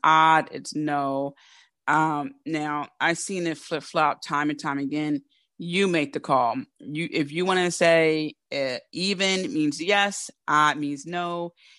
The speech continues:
If you wanna say odd means yes, even means no, pick one, stick with that, so you're not flip-flopping, so you get the answer that you want. <laughs> Okay? So,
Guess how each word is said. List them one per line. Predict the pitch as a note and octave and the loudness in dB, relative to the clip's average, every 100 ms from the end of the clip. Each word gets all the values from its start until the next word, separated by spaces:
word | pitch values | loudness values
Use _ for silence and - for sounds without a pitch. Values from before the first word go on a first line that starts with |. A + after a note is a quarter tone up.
| _ - | _ -12
If | C3+ | -6
you | D#3 | -2
wanna | D#3 D3 | 0 0
say | C#3+ C3 - - | 0 -2 -2 0
odd | D3 D3+ D3+ | 4 4 2
means | D3 C#3 C3+ D3 | 2 0 0 0
yes, | G3 G3 F#3 - | 2 2 0 -8
even | D#3+ D3 D3 | -6 -2 -2
means | C#3+ C#3+ | -2 -2
no, | D#3+ E3+ E3+ E3 - _ _ _ _ _ - | 0 2 2 -2 -8 _ _ _ _ _ 2
pick | B3 C4 | 2 2
one, | G#3+ A3+ A3 G#3 G#3 - | -2 -2 -2 -4 -8 -14
stick | - - G3+ - | -14 -8 -8 -6
with | G3+ | 2
that, | F3 D#3+ D3+ - _ _ _ - | 4 6 4 2 _ _ _ -12
so | - E3 | -4 -2
you're | D#3+ E3 | 0 0
not | E3+ E3 E3 E3 D#3+ D#3 - _ _ _ _ _ _ _ _ | 2 4 6 6 4 0 -8 _ _ _ _ _ _ _ _
flip-flopping, | F#3 - - E3 D3+ D3+ D3+ D3 C#3+ | -10 -10 -2 0 2 0 -4 -4 -6
so | - D3+ C#3+ - | -6 -8 -10 -14
you | D3+ | -6
get | D3+ D3 | -2 -2
the | - | 0
answer | D3+ D3 D#3 | 0 -2 -2
that | C3+ - | -6 -6
you | C#3 | -4
want. | C3+ G2 - | -4 -6 -4
<laughs> | D#3+ - - - G3+ | -2 0 -2 -2 0
Okay? | A3 D#3+ C#3+ D#3 D#3+ - - - - - | 4 2 2 2 0 -4 -18 -20 -20 -8
So, | - D3+ D3 | 0 0 0